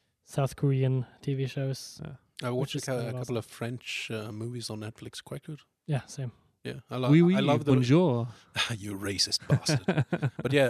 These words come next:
Speaker 3: I like, I like, I love to have the opportunity for var-,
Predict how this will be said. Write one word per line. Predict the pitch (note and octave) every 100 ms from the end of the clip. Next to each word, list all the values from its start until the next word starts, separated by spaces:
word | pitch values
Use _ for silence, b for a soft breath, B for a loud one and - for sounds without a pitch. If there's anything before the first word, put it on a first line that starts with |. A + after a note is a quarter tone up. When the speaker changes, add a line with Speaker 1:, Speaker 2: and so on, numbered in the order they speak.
| A#2+
Speaker 3:
I |
like, | C3 D3 E3+ -
I | D3
like, | D#3 E3 -
I | C3
love | C#3+ E3 D#3+ -
to | C#3 C3+ - _ _ _
have | - C#3+ C#3
the | C3 -
opportunity | - C#3+ - D#3 D3+ A#2+ - F#2 - _ _
for | A2+
var-, | G#2 G2+ G2